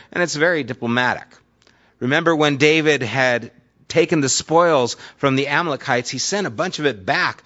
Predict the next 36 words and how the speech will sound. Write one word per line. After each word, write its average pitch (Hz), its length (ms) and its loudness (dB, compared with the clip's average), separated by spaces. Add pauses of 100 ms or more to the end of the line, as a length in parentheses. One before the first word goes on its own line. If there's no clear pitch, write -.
(240)
to 214 240 0
Israel, 117 380 0
to 135 180 -4
the 127 160 -6
different 156 360 -2
places, 113 680 -2 (760)
to 127 160 2
try 151 280 2
and 135 300 0
s-, - 220 -14 (200)
go 135 200 2
before 147 440 2
him 151 260 0
and 127 80 2
let 127 180 2
them 139 180 2
know, 135 160 4
"Hey, 135 180 2
I'm 110 140 -4
still 120 300 -4
thinking 113 400 -6
of 92 100 -8
you 107 200 0
guys." 52 440 -12 (460)
And 107 80 -6
so 131 160 2
David 190 320 2
is 151 180 2
being 160 380 2
very 143 360 2
political 139 680 -2
in 95 60 -4
a 90 40 -6
sense 101 460 -6
right 101 160 -6
now, 92 260 -6